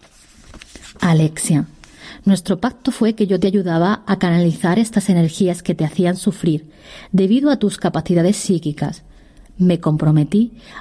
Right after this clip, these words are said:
a iniciarte como aprendiz de maga hasta los dieciséis años. Después comenzarás el siguiente entrenamiento,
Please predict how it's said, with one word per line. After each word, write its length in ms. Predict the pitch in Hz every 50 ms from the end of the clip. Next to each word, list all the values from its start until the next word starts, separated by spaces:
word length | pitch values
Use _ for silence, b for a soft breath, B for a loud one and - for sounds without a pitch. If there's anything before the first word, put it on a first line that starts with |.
| B
a 80 | B 202
iniciarte 520 | 185 185 190 185 - 214 226 226 - 240
como 180 | 233 196 180 170
aprendiz 340 | 170 180 170 165 165 175 170
de 100 | 196 190
maga 240 | 190 190 180 185 185
hasta 220 | 196 - - 185
los 160 | 175 170 160
dieciséis 580 | - 175 160 165 170 160 - 185 190 202 - -
años. 400 | 180 175 165 151 165 156 - - - _ - - B B B B B B B B
Después 500 | - 175 175 - - 196 185 202 208 - B B B B B B B B B
comenzarás 520 | - 226 214 214 202 208 214 226 233 -
el 80 | 277 254
siguiente 320 | - 233 208 202 190 196
entrenamiento, 720 | 202 196 196 185 170 165 165 170 175 170 170 - 165 -